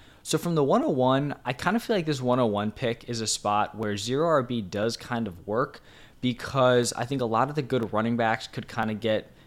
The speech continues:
picked earlier in the second round. You have a really strong one oh one with Justin Jefferson,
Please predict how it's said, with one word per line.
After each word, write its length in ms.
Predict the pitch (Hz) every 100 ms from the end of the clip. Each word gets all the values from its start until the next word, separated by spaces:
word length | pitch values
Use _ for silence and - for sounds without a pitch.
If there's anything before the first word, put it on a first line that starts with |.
| -
picked 380 | - 123 117 - -
earlier 360 | 123 120 120
in 60 | 110
the 60 |
second 380 | 110 117 110 92
round. 460 | 110 110 110 110 104 - -
You 100 | 117
have 140 | 123 117
a 40 |
really 300 | 110 123 131
strong 500 | 127 - 117 113 110
one 160 | 113 113
oh 100 | 107
one 460 | 101 107 113 113
with 160 | 107 104
Justin 360 | 110 107 95
Jefferson, 640 | 95 107 131 127 143 139